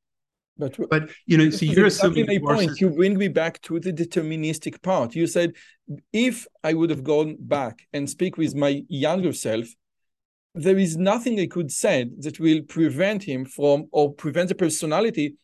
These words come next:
Speaker 1: from seeking wild women in my twenties or thirties and settle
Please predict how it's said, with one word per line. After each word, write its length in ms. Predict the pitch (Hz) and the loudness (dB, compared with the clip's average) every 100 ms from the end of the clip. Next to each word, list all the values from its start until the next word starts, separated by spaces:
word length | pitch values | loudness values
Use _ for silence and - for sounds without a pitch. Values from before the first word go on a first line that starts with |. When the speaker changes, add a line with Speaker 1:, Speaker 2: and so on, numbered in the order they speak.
| _ _ | _ _
Speaker 1:
from 220 | 156 156 | -4 -2
seeking 540 | 147 220 208 196 160 - - | -4 -6 -4 -4 -4 -8 -8
wild 420 | 156 160 180 165 165 | -2 2 2 2 0
women 260 | 170 151 135 - | 0 -2 -6 -6
in 180 | 170 170 156 151 | -4 -2 -2 0
my 240 | 139 131 - | 0 -2 -4
twenties 520 | 151 151 143 117 131 | -2 0 0 -4 -4
or 80 | 143 | -6
thirties 540 | - 156 147 120 127 170 _ - _ - | -2 0 0 -2 -4 -6 _ -20 _ -4
and 280 | 147 151 - | -2 -2 -2
settle 380 | 185 180 180 | 0 2 2